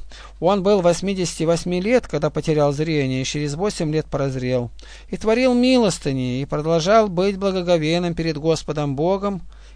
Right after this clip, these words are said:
и прославлять Его. Наконец он очень состарился.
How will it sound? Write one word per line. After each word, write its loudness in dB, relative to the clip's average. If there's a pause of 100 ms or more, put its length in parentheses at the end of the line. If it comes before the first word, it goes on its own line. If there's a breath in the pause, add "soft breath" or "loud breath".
(120)
и -4
прославлять 2
Его. -4 (380 loud breath)
Наконец 0
он 2
очень 2
состарился. 0